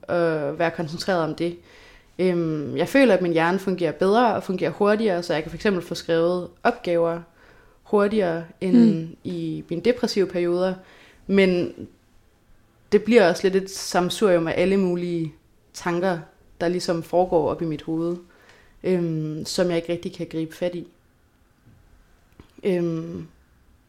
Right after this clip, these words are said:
Speaker 1: så ja, øh, generelt svært ved at koncentrere mig. Opstemt,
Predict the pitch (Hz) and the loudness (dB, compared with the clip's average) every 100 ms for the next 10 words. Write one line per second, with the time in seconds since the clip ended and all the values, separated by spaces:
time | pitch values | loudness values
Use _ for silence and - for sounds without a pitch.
0 | _ _ _ _ - 190 180 180 - - | _ _ _ _ -6 0 2 0 -4 -2
1 | 190 180 196 196 233 214 - - - - | 0 0 0 2 2 2 -2 -14 -20 -20
2 | _ _ _ _ _ _ - - 240 208 | _ _ _ _ _ _ -14 -2 2 2
3 | 190 185 190 185 196 - 202 175 165 170 | 0 -2 -2 -4 -6 -4 -2 -2 -4 -10
4 | - _ _ _ _ _ _ - - 208 | -14 _ _ _ _ _ _ -20 -4 -2
5 | 214 - 185 165 - - - | -2 -2 -2 -2 -6 -12 -16